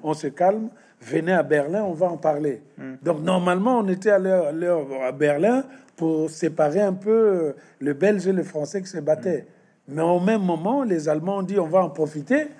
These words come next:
Speaker 1: pour éviter des querelles comme ça. » On s'entend et on va se partager le gâteau.
Speaker 2: Mm.
Speaker 1: Donc, on a pris, on a posé une carte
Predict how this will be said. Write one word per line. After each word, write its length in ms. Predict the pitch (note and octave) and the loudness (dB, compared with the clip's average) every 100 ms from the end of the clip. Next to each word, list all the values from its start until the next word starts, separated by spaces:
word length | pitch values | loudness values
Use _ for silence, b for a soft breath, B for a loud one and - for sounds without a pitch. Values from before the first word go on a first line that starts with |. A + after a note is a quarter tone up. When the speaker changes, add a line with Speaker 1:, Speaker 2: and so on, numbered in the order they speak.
| B B | B B
Speaker 1:
pour 180 | - D#3+ | -2 0
éviter 320 | D3+ D3+ F#3 | 0 0 0
des 140 | E3 | 0
querelles 340 | D#3+ D3+ D#3 E3+ | -2 -2 0 -2
comme 200 | D#3 C3 | -4 -10
ça. » 300 | C3 A3+ C#4 B B B | -2 -2 -2 B B B
On 120 | C#3 C3+ | -10 -8
s'entend 580 | - B2 B2+ A#3+ C#4 - | -4 -4 0 0 0 -2
et 140 | E3+ D3 | -2 -2
on 60 | |
va 140 | C3+ F#3+ | 0 0
se 140 | F#3 | 0
partager 460 | D3+ D3+ - D#3+ G#3 | -4 -4 -2 0 0
le 100 | G3 | 2
gâteau. 400 | G3+ G3+ G3 F#3+ - _ _ | 2 2 -2 -2 -8 _ _
Speaker 2:
Mm. 160 | C3+ C3 - - - _ | -12 -10 -14 -20 -20 _
Speaker 1:
Donc, 280 | A#2 D3+ D3+ | -2 -2 0
on 100 | B2+ | -2
a 100 | A2 | -4
pris, 400 | - D#3+ D#3 C3 | -2 0 2 2
on 160 | A#2 A#2 | -2 -2
a 80 | |
posé 340 | - C#3+ B2+ D#3 | -8 -6 -4 -4
une 140 | D3+ | -4
carte 440 | D3 D#3 G3 F#3+ | -2 2 2 0